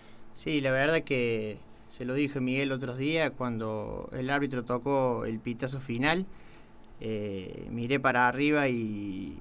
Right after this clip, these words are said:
y me puse muy triste porque me, lo primero que me acordé fue de mi viejo,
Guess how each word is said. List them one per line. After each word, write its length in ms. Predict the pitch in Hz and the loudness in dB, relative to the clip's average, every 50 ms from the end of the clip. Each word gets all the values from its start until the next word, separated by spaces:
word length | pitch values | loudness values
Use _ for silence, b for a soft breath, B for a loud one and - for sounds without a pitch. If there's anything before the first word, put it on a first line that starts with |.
| - - - | -14 -14 -10
y 120 | - 120 117 | -6 -4 -2
me 160 | 117 113 113 | -2 -2 0
puse 260 | - 147 139 143 147 | 2 2 2 2 2
muy 200 | 147 147 151 143 | 2 2 2 2
triste 460 | - 151 170 165 160 - 165 165 165 - - - - - - - - - | 2 2 2 2 2 2 0 0 0 -4 -14 -16 -16 -16 -18 -16 -8 -4
porque 1120 | 123 117 113 113 - - 113 113 110 107 107 107 104 104 104 101 101 98 101 104 98 92 104 92 - - - B B B B B B B B - | -2 -2 -2 -4 -6 -4 -4 -2 -2 -2 -2 -4 -4 -4 -6 -6 -6 -8 -8 -10 -10 -10 -10 -12 -12 -14 -16 B B B B B B B B -10
me, 360 | 117 107 110 113 110 101 - | -6 -4 -4 -2 -4 -4 -4
lo 180 | - 110 117 113 | -4 -6 -4 -2
primero 320 | - 127 139 151 151 160 | 2 2 4 4 4 4
que 60 | 147 | 4
me 80 | 147 143 | 4 2
acordé 320 | 123 131 135 147 151 147 | 4 4 4 6 4 4
fue 160 | 135 143 151 143 | 4 4 4 4
de 80 | 143 | 4
mi 100 | 139 143 | 4 4
viejo, 480 | 151 170 180 180 170 - 190 185 190 | 6 6 6 6 4 4 2 0 0